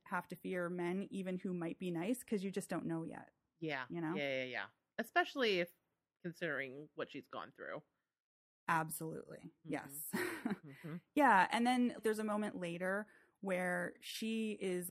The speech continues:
Speaker 1: walking with a shovel <laughs> to the frat house to confront them.
Speaker 2: <laughs>
Speaker 1: And <laughs> she's limping, <laughs> has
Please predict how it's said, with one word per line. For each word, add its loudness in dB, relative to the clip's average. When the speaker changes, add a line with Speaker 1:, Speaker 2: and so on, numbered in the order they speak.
Speaker 1:
walking 0
with -2
a -2
shovel -2
<laughs> -6
to 0
the -2
frat 0
house 2
to -4
confront 4
them. 8
Speaker 2:
<laughs> 8
Speaker 1:
And 12
<laughs> 6
she's 4
limping, 8
<laughs> -20
has 4